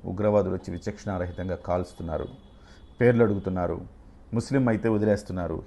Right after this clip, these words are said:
హిందూ అయితే కాల్ చేస్తున్నారు. అలాగే ఇస్లాం గురించి మాట్లా-, చెప్పమంటున్నాడు.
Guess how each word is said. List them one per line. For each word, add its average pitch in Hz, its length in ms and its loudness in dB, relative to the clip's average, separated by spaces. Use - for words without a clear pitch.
హిందూ 107 200 2
అయితే 104 200 0
కాల్ 90 340 -2
చేస్తున్నారు. 80 500 -10
అలాగే 113 300 4
ఇస్లాం 135 540 2
గురించి 107 280 -2
మాట్లా-, 98 360 -2
చెప్పమంటున్నాడు. 90 1120 -4